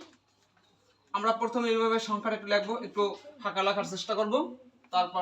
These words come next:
তার বৃত্তিটা এখানে দেব, দেওয়ার পর তারপর আমরা এভাবে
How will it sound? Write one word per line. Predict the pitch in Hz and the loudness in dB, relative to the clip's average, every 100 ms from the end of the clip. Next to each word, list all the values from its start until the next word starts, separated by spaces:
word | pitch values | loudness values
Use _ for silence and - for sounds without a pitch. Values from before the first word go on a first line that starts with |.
| 180 | -2
তার | 175 160 | -4 -6
বৃত্তিটা | 175 202 190 | -8 -6 -6
এখানে | 202 202 | -4 -2
দেব, | 202 247 403 - - _ _ _ - - - 160 | 2 2 0 -8 -20 _ _ _ -18 -16 -14 0
দেওয়ার | 180 175 175 | 4 4 4
পর | 190 220 202 | 4 4 2
তারপর | 175 170 165 | -2 2 2
আমরা | 170 165 | 2 -2
এভাবে | 156 151 | -4 -6